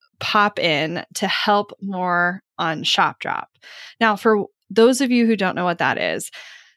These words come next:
the Creative Template Shop was developed to provide tools that make looking professional online easy. At this point, we've also added strategy. So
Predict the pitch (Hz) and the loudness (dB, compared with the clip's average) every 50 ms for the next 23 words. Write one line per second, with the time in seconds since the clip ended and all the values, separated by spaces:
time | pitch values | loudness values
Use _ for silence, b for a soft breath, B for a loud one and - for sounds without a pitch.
0 | B _ - - 226 226 - - 269 269 294 349 349 - - 262 226 220 226 202 | B _ 0 0 0 2 2 2 4 4 4 2 0 0 0 0 0 2 0 0
1 | 202 - - 196 180 156 165 160 - - B B B B B B B 214 220 226 | 0 0 0 2 2 2 0 -2 -4 -10 B B B B B B B 2 4 4
2 | 214 214 - 220 208 202 202 190 185 190 185 185 - - _ - - - - 240 | 2 2 0 0 2 2 2 2 4 2 2 0 -2 -6 _ -8 -6 -4 0 0
3 | 226 220 214 196 - - 226 208 208 208 - 196 165 170 190 214 247 262 277 285 | 0 0 0 -2 -2 0 0 0 2 2 2 2 2 4 4 4 4 4 4 4
4 | 302 311 269 294 302 B B B B B B B B _ - - - 277 269 262 | 2 2 0 -2 -8 B B B B B B B B _ -12 -8 -4 0 2 2
5 | 269 262 262 262 262 262 247 - - b b b b - 202 220 - - 214 190 | 4 4 4 4 4 2 0 -4 -6 b b b b -2 0 0 0 0 -2 -2
6 | 208 220 220 214 220 247 269 269 - - - - - _ _ _ _ _ _ - | 0 0 2 4 4 2 2 0 -4 -10 -16 -16 -18 _ _ _ _ _ _ -4
7 | 214 214 233 247 240 - 247 240 240 233 - 240 220 208 - 208 190 196 - - | 2 4 4 4 4 2 0 0 0 0 0 0 0 0 0 0 0 0 -2 -4
8 | - 202 196 180 - - 175 180 180 180 180 175 175 170 160 165 - - - - | -2 -2 -2 -2 -4 -4 -4 -2 -2 -2 -2 -2 -4 -4 -4 -6 -6 -8 -10 -10
9 | 131 156 - - - 71 - - - B B B B B 208 196 - 330 392 403 | -10 -10 -10 -10 -12 -12 -12 -14 -16 B B B B B -4 0 2 2 2 2
10 | 392 - - 262 233 208 202 - - 226 247 214 - - - 269 269 277 302 277 | 0 -2 0 2 2 2 2 0 0 0 0 0 -2 -2 0 2 2 2 2 0
11 | - - 311 277 262 - - 196 208 208 202 202 202 190 - - - - - - | 0 2 2 2 2 2 2 0 0 0 0 0 -2 -4 -4 -6 -4 -2 0 2
12 | 190 190 185 151 143 139 - - - - - - 190 - - 240 233 220 214 - | 2 2 2 0 -2 -4 -6 -8 -8 -8 -6 -6 -4 0 2 4 4 4 2 0